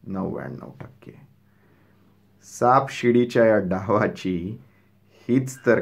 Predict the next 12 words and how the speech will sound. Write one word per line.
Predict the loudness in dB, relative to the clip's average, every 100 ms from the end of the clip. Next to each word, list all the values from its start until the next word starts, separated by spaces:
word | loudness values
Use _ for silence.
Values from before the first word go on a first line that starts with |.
| 0
खास | -8 -8 -8
बात | -10 -10
आहे, | -10 0 4 4 2 -12 _ _ _ _ _ _ -20
शून्यापासून | -10 0 2 4 2 0 -4 -6 -8
सुरू | -6 -4 -4
होऊन | -4 -4 -4 -4 -8 -10 _ _ _ _ _ _ _ _
शून्यावर | -16 -10 -6 -4 -4 -4 -6
समाप्त | -8 -12 -12 -14 -16 -16
आहे, | -16 -18 -20 _ _ _ _ _ _
शून्यापासून | -8 -2 0 2 0 -4 -6 -8
सुरू | -6 -6
होऊन | -4 -4 -4